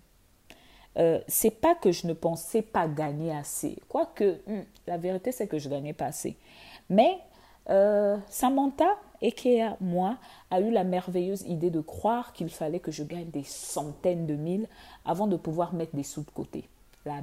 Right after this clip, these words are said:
bêtise. Ce que je peux vous dire là maintenant et ce que vous devez noter, c'est qu'il faut épargner. Même si c'est seulement mille francs par mois, épargnez. Parce qu'avec le temps, vous allez en faire une habitude.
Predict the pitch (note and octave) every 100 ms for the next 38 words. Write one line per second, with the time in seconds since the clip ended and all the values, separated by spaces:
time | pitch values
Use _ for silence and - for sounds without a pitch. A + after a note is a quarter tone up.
0 | C#3 - C3+ - - D#3+ - - - _
1 | _ _ _ - - - - - - _
2 | - A3+ - - - A#3 F#3+ F3+ F3+ F#3+
3 | E3+ D#3+ D3+ - E3+ G#3 - - D#3 D#3+
4 | D#3 C#3+ C#3+ C#3+ C#3+ C#3+ - A3+ A3+ -
5 | F#3+ E3 - F#3 - D#3+ - G3+ - F3
6 | E3 - - - - - - B3 C4 A3
7 | F#3 - D#3+ D#3+ D3+ - - E3 F3 -
8 | E3+ - D3 C#3+ C#3+ D3 _ - D3 -
9 | C#3+ C#3 C3+ C3+ - - - - D#3+ -
10 | F#3+ F3 D#3 C#3+ - D3+ E3+ - C#3+ D3
11 | C#3+ C#3+ - D3+ D3 C#3 C#3 C#3 - -
12 | -